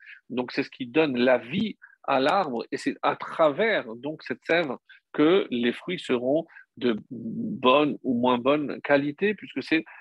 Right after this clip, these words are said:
à travers, donc, c'est, c'est la qualité de la sève. Et curieusement, si je dis que c'est un liquide, eh ben,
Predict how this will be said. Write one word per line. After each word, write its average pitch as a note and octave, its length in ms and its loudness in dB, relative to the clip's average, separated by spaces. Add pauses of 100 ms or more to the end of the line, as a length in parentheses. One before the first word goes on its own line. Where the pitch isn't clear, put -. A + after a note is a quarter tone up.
(120)
à C3+ 120 0
travers, D#3+ 420 0
donc, D3+ 260 -10 (220)
c'est, - 320 -4
c'est - 80 -4
la A2 80 0
qualité F3 420 -2
de D#3 120 2
la B2+ 160 2
sève. E2+ 280 -2 (520)
Et E3+ 220 4
curieusement, F#3+ 840 2
si A3 200 -8
je F#3+ 100 2
dis A3 160 -2
que E3+ 100 -4
c'est F3+ 160 0
un D3+ 120 2
liquide, B2+ 500 -4 (500)
eh C3 80 0
ben, D3 240 2